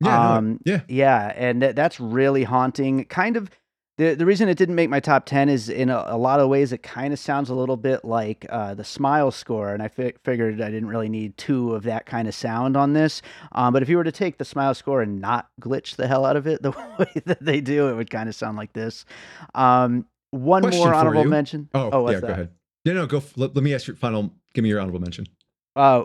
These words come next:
Speaker 2: one more honorable mention would be, uh, a film called E O, a foreign film
Speaker 1: Mm-hmm.
Speaker 2: about a, uh, a donkey, um, which sounds like it's gonna be, like, a sweet and, like, beautiful or whimsical score, but is, like, industrial and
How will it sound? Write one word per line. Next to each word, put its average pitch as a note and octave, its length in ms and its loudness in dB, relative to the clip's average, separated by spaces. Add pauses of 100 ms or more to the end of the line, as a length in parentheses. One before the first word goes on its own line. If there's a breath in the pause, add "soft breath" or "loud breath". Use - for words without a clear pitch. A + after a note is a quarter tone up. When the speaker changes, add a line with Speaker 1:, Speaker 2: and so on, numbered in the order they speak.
Speaker 2:
one D#3 360 4
more F#3 180 4
honorable D#3+ 380 4
mention C#3+ 760 2
would B2+ 400 2
be, B2+ 460 2
uh, G#2+ 400 -2
a B2 100 -2
film C#3+ 260 0
called B2+ 300 0
E C3+ 220 2
O, G3+ 300 0 (200)
a G#2+ 140 -6
foreign C3+ 340 0
film D3 220 2
Speaker 1:
Mm-hmm. A2 100 0
Speaker 2:
about A#2+ 140 4
a, A2 200 0
uh, G2+ 260 -4
a G#2+ 40 -10
donkey, F3+ 680 -6 (200)
um, G#2+ 380 -4
which A#2+ 320 -2 (300)
sounds D3+ 380 0
like E3 100 0
it's C#3 120 -4
gonna D3 120 -4
be, C3+ 100 -2
like, B2+ 180 -4
a G2 40 -14
sweet C3 540 -4
and, G#2 220 -4
like, F#2+ 180 -10 (260)
beautiful B2 400 -4
or A2 280 -6
whimsical B2+ 520 -2
score, B2+ 360 -2
but A#2+ 260 0
is, A2 240 -10
like, G#2+ 300 -8 (520)
industrial D3 760 2
and G#2+ 120 -2